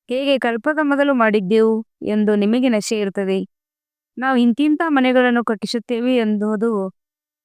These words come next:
ಎಂದೇನೂ ಹೇಳುವುದಿಲ್ಲ. ನೀವೇ ಸತ್ಯುಗದಲ್ಲಿ ಹೋಗುತ್ತೀರಿ.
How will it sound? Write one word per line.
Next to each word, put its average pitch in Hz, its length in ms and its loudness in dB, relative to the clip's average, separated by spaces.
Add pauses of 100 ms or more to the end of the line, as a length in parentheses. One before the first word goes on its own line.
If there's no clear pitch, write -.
(680)
ಎಂದೇನೂ 247 520 4
ಹೇಳುವುದಿಲ್ಲ. 214 500 4 (1120)
ನೀವೇ 285 440 2
ಸತ್ಯುಗದಲ್ಲಿ 262 600 -4
ಹೋಗುತ್ತೀರಿ. 226 680 -2